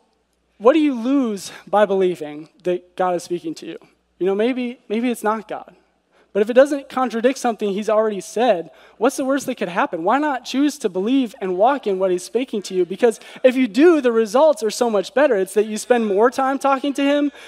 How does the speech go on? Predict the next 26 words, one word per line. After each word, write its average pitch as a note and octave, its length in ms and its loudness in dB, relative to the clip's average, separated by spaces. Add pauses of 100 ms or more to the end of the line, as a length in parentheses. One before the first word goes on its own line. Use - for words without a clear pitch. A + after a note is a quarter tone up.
(180)
you're A3+ 140 8
expecting A#3+ 600 2
to C4 80 2
hear B3+ 220 2
his B3 120 -2
voice A#3+ 320 -2
more, A#3+ 200 4
you're G#3+ 160 0
looking A#3 420 0
for C4 180 -4
ways A#3+ 300 2
that A3+ 120 0
he's A3+ 200 -4
speaking A#3 380 -2
to C#4 100 -4
you, C#4 220 -2 (340)
and A3+ 100 4
you C#4 120 4
want C#4+ 240 0
to C#4 60 -2
spend C4 500 -2
more B3 240 0
time A#3 320 -2
listening G3+ 420 0
because A3+ 240 0
he's A#3 200 -8